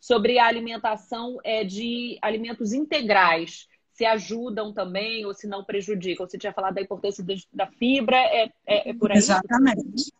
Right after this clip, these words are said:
Speaker 2: Exatamente, é. A importan-, é exatamente isso. O alimento integral, ele é rico em fibra, né? Então, sim, você diminui a absorção de açúcares que você vai consumir usando o, o alimento com fibra.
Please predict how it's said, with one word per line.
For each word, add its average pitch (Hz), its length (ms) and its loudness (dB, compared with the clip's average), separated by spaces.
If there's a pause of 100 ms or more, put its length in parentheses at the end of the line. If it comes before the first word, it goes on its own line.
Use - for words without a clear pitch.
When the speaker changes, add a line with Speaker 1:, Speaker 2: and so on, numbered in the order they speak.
(140)
Speaker 2:
Exatamente, 208 920 6
é. 170 200 2
A - 120 -6
importan-, 202 500 4
é 208 60 4
exatamente 262 640 8
isso. 180 160 -2
O - 60 -2
alimento 190 340 -2
integral, 220 800 4
ele 262 100 8
é 214 40 8
rico 202 280 2
em 226 60 4
fibra, 220 600 6 (720)
né? 185 280 4
Então, 208 580 6
sim, 190 420 4
você 175 320 -2
diminui 202 580 4
a 220 60 8
absorção 208 640 2
de 220 100 4
açúcares 220 640 2
que - 100 -2
você 220 260 -2
vai 220 140 0
consumir 226 720 6 (140)
usando 208 480 6
o, 214 300 2
o 196 40 2
alimento 196 420 2
com 226 80 -4
fibra. - 480 -4